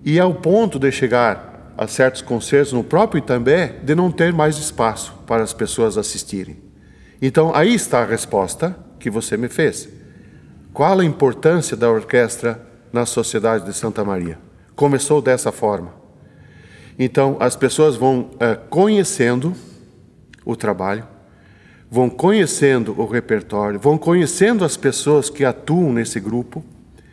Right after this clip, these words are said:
e com isso, uma pessoa vai levando para a outra.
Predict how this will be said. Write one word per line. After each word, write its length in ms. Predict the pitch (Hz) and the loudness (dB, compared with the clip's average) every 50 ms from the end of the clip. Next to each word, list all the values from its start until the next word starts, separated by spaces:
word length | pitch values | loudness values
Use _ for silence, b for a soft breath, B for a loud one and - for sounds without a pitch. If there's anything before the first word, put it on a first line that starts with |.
| b b b b | b b b b
e 100 | - 147 | -4 -4
com 240 | 147 - - 151 147 | -2 0 0 2 2
isso, 400 | 156 190 196 - - 127 107 95 - - - b b b b b b b b b b b b b _ - | 2 2 2 0 -2 -4 -4 -6 -8 -16 -20 b b b b b b b b b b b b b _ -2
uma 240 | 160 180 196 180 151 | 0 0 0 0 0
pessoa 380 | - - 131 - - 147 143 127 | -2 -4 -6 -2 0 0 0 2
vai 140 | 135 131 | 0 0
levando 340 | 131 123 117 120 123 120 117 | 0 0 -2 -2 -2 -4 -4
para 240 | 113 - 117 110 107 | -4 -4 -4 -2 0
a 40 | 104 | 0
outra. 360 | 104 104 107 107 - 92 90 | 0 0 -2 -4 -8 -10 -12